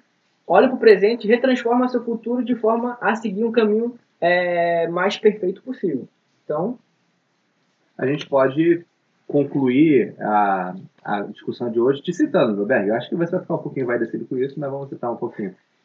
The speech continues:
Speaker 2: Eu sei que não é bom provocar muito a vaidade dos outros, porque elas podem crescer muito, mas vamos lá.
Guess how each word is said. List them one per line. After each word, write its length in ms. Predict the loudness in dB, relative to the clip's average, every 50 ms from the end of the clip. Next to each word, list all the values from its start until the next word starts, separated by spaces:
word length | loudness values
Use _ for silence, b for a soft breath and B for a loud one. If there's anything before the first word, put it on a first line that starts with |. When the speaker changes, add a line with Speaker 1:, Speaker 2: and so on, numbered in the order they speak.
| _ _
Speaker 2:
Eu 100 | -2 0
sei 180 | 2 2 2
que 100 | 2 0
não 80 | 2 2
é 60 | 2
bom 240 | 4 6 4 4 4
provocar 440 | 2 0 0 2 2 2 2 2 2
muito 180 | 2 0 -2
a 40 | -2
vaidade 320 | -2 -2 0 0 0 0 0
dos 160 | -2 -2 0
outros, 260 | -2 -2 -2 -6 _ _
porque 260 | _ -20 _ _ -4
elas 260 | -2 -2 -2 -2 -4 -6
podem 240 | -4 -4 -4 -2
crescer 260 | -4 -6 -6 -4 -4 -2
muito, 260 | -2 -4 -4 -6 -4
mas 160 | -4 -2 0
vamos 160 | 0 0 0
lá. 140 | 0 -2 -4